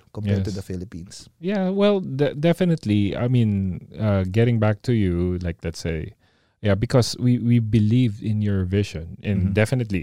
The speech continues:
Speaker 2: it all boils down
Speaker 1: Thank
Speaker 2: to
Speaker 1: you, thank you.
Speaker 2: where it started, right? The
Speaker 1: Yes.
Speaker 2: Mister C E O itself, uh, even if we haven't met him yet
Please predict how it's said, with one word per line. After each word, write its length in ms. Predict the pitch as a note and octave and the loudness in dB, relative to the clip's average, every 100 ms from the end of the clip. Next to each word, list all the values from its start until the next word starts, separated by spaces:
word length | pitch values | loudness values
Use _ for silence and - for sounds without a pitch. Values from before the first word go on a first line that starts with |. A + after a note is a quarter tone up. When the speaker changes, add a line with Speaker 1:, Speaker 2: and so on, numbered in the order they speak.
| D#2+ | -6
Speaker 2:
it 80 | - - | -8 -6
all 320 | F#2+ F#2 F#2 | -4 -2 -4
boils 420 | F2+ F#2+ F#2+ F2 G#2+ | -4 0 0 0 2
down 80 | |
Speaker 1:
Thank 160 | G2 A#2 | 2 2
Speaker 2:
to 80 | G2+ | 2
Speaker 1:
you, 300 | F#2+ F#2 F#2 | 0 0 0
thank 200 | F#2 F#2 | 0 0
you. 60 | F#2+ | 0
Speaker 2:
where 160 | F#2+ F2+ | 0 -2
it 80 | F2 | -6
started, 560 | - - A2 A2+ F2+ | -8 -2 0 2 0
right? 220 | F2+ F#2+ G#2+ | 0 0 0
The 220 | - F2 | -4 -6
Speaker 1:
Yes. 40 | F#2 | -6
Speaker 2:
Mister 160 | - G2 | -4 -2
C 300 | - G#2+ G#2+ | 0 2 2
E 60 | |
O 80 | G#2 | 0
itself, 540 | E2 F2+ - A2 F#2+ - - _ - | -2 -6 -4 -2 -2 -6 -20 _ -10
uh, 220 | G#2+ G2 | -6 -4
even 240 | - G#2 A2 | -2 0 0
if 140 | G2+ | 0
we 160 | G#2+ G2+ | 0 2
haven't 320 | F#2+ G2 G2 | 2 0 0
met 280 | F#2 G#2 G#2 | 0 0 2
him 160 | A2 G2+ | 0 0
yet 240 | G2+ A2+ | 2 2